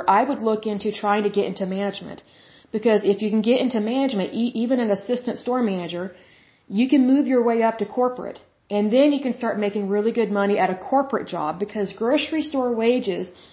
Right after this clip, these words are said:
are not the same as corporate job wages. Like, you, you know, that, that's just how it is. Because you have to look at, okay, what is this job worth, like, within the market? Like, that's how, I think I've said this before in a previous podcast.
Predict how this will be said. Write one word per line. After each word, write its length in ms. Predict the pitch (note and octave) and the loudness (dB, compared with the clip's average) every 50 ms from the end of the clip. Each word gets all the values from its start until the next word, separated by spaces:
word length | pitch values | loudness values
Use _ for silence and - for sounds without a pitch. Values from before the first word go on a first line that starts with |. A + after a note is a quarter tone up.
| _ _ _ - _ _ _ _ _ - - - - | _ _ _ -20 _ _ _ _ _ -14 -12 -4 0
are 140 | A3+ A3 G#3+ | 2 2 4
not 300 | G#3 A3 A#3 B3 C4 B3+ B3 | 4 4 2 2 2 0 -2
the 80 | A#3 | -2
same 500 | A#3 - - A#3 A3+ A3+ A3+ G#3+ G3+ F#3+ - | -4 -2 -2 -2 0 2 2 0 0 0 -2
as 220 | - F#3+ F#3+ - - - - | -2 -4 -4 -4 -8 -2 2
corporate 320 | A#3 A#3 A3+ - D#3+ - - | 2 2 2 0 -4 -4 -4
job 240 | F#3+ F3+ F3 E3+ | -2 -2 -2 -2
wages. 480 | E3+ E3+ E3 E3 E3 E3 E3 D3+ E3+ - | -2 -4 -6 -6 -8 -8 -8 -10 -10 -8
Like, 180 | F#3 F3+ - - | -10 -10 -10 -10
you, 100 | F#3+ - - _ _ _ _ _ | -12 -14 -14 _ _ _ _ _
you 120 | - G#3 F#3+ | -4 -2 0
know, 60 | F3+ | 2
that, 200 | G#3+ A3 A3+ - | 2 0 0 2
that's 260 | - A#3 C4 B3+ - - | 2 2 2 2 0 -2
just 280 | C#4+ C4 - - - _ _ | -2 -2 -2 -6 -14 _ _
how 260 | G#3 A3+ A#3 A3+ A3+ | -4 2 4 6 6
it 140 | G3+ F#3 F3+ | 6 6 4
is. 340 | A3 G3 D3+ A2+ A2+ - - - - _ _ _ _ _ _ _ - _ _ _ _ _ _ | 2 2 2 -2 -4 -8 -10 -14 -20 _ _ _ _ _ _ _ -20 _ _ _ _ _ _
Because 260 | G#3 G3+ A3+ G#3 F#3 | -6 0 0 2 2
you 80 | A3 | 2
have 180 | A3 A#3 B3 B3 | 2 2 2 2
to 60 | B3+ | 0
look 260 | A#3+ A3+ A3+ A3 - | 0 2 0 0 2
at, 240 | A3+ G#3 G3 - G3+ | 0 0 2 2 0
okay, 300 | G3+ A3+ G#3+ G3 F#3+ F#3+ - - - - - _ _ _ _ - - | 0 0 0 0 0 -4 -8 -16 -20 -20 -20 _ _ _ _ -18 -12
what 280 | A3 G#3 A3 A#3+ B3+ C#4 | -4 2 2 4 4 4
is 180 | D4+ C#4 - - | 2 2 2 0
this 180 | B3+ A#3+ - | -2 -2 -2
job 380 | - - A3+ G#3+ G#3+ G#3+ F#3 F#3 | -2 -2 2 2 2 2 2 2
worth, 400 | G3 G#3+ G3+ E3+ E3+ - - G3+ | 2 2 4 2 0 -2 -2 -2
like, 180 | F#3 F#3+ F#3+ | -2 0 0
within 300 | G#3 G3+ G3+ A3 A3 G#3 | 0 0 0 -2 -4 -2
the 80 | G#3 G3+ | -2 -2
market? 420 | F#3+ F#3+ F#3+ F#3 F#3 F#3 F#3 - | 0 2 2 2 2 0 -4 -2
Like, 180 | F3+ F#3 F#3 F#3 | -2 -2 -2 0
that's 260 | G#3 G#3+ B3 C4 - - | 0 0 0 0 0 0
how, 320 | C4+ B3+ B3 A#3 A3+ A3 | 2 2 4 4 2 2
I 80 | - G3 | 0 0
think 200 | - C#4+ D4 C4+ | -2 -2 -2 -2
I've 100 | A3+ A3+ | -2 -4
said 180 | - A#3 G#3+ G3+ | -2 -2 -2 -2
this 120 | G3+ G3+ | -2 -4
before 340 | G#3 G3 - G#3+ G3+ G3 G3 | -6 -6 -2 0 0 2 2
in 80 | F#3+ | 0
a 40 | F#3+ | 0
previous 300 | - G#3+ G#3 F#3+ G3 F#3+ | -2 -4 0 0 0 -2
podcast. 540 | - - G3 F3+ F3 - G3 F3 F3 F#3 - | -2 -4 -4 -4 -4 -4 -8 -10 -10 -10 -12